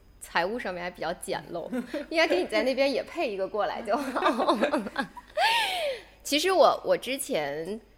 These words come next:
呃，直播的时候，我是就想要跟小乐聊的，因为当时我想设置一个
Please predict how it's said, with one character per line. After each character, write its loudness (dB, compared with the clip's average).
呃， -4
直 -4
播 0
的 2
时 -12
候， -4
我 -6
是 -8
就 -10
想 -10
要 -8
跟 -10
小 -8
乐 -4
聊 -8
的， -8
因 -8
为 -2
当 0
时 -8
我 -4
想 -10
设 -8
置 -12
一 -10
个 -8